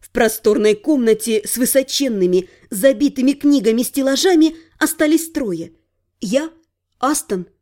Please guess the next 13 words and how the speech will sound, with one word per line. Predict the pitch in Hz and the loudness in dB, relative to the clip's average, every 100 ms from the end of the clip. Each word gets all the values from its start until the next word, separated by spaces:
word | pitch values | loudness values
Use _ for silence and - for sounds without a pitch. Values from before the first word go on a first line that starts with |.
| _ | _
и | 269 | -2
Мелсин. | 226 185 175 - 175 - _ _ _ _ _ _ _ _ | 0 -2 -4 -10 -14 -16 _ _ _ _ _ _ _ _
«Так | 196 190 | -6 -4
что | - 220 | -2 0
за | 208 | 0
способ?» | 226 - 226 185 - _ _ _ _ _ - | 0 0 -2 -4 -16 _ _ _ _ _ -4
вопросил | 302 320 320 - 320 | -2 -2 -4 -2 -2
граф. | 269 294 185 - _ _ _ _ _ _ | -2 -8 -10 -20 _ _ _ _ _ _
Мелсин | 403 427 415 320 277 | 0 2 2 2 2
растянул | 269 - 247 240 | 2 0 0 0
губы | 202 277 247 226 | 0 -2 -2 0
в | |
улыбке | 220 254 339 - 262 | 0 0 -2 -6 -12